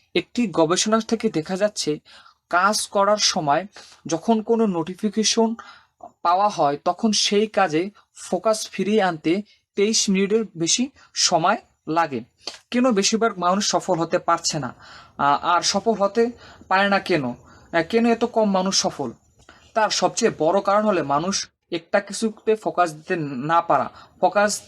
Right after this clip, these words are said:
দেওয়ার ক্ষমতা হারিয়ে ফেলা। এখন প্রশ্ন হলো ফোকাস কি? ফোকাস হলো কোনো একটা পার্টিকুলার কাজে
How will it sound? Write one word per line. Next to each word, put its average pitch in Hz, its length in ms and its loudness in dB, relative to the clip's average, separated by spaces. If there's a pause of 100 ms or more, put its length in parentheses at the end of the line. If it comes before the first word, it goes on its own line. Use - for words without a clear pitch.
(420)
দেওয়ার 175 300 0
ক্ষমতা 190 440 -2
হারিয়ে 160 340 0
ফেলা। 139 320 -4
এখন 254 280 -6
প্রশ্ন 214 520 0
হলো 185 260 2 (300)
ফোকাস - 440 0
কি? 127 140 -10 (400)
ফোকাস 247 440 -2
হলো 190 240 0 (260)
কোনো 226 200 2
একটা 240 200 0
পার্টিকুলার 196 760 -2
কাজে 165 340 0